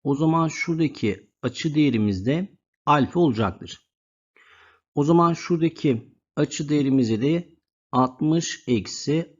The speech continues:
alfa kalır. Şimdi burada da şunu yapacağız. İki tane iç açının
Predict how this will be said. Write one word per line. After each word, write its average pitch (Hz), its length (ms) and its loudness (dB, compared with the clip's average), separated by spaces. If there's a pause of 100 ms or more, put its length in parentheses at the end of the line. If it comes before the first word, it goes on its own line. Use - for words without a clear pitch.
alfa 131 480 0
kalır. 95 340 -2 (1120)
Şimdi 180 340 2
burada 185 240 0
da 196 80 4
şunu 196 180 2
yapacağız. 165 720 0 (640)
İki 139 300 -2
tane 175 500 2
iç 160 200 -4
açının 170 440 2